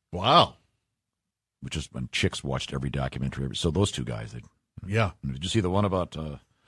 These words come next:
Speaker 2: you know, how they make, uh, pipe cleaners? Oh my God, it was great.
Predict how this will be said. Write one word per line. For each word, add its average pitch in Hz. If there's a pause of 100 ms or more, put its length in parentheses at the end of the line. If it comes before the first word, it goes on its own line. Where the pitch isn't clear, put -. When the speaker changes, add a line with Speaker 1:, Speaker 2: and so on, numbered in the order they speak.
(500)
Speaker 2:
you -
know, 69
how 80
they 85 (600)
make, 78
uh, 71
pipe 92
cleaners? 95
Oh 208
my 131
God, 101
it -
was -
great. 113